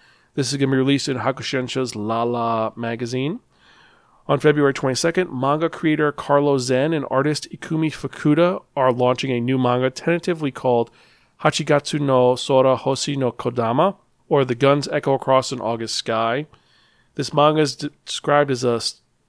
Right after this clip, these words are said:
steampunk war chronicle that centers on airships whose guns will change the world.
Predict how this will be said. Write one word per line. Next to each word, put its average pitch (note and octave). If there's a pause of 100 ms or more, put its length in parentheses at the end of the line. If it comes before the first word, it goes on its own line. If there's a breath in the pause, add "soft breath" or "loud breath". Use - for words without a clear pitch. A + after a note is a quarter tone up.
(120)
steampunk D3+
war C3+
chronicle C#3
that A#2+
centers C3+
on B2
airships C#3
whose B2
guns B2
will A#2
change B2+
the A#2
world. G#2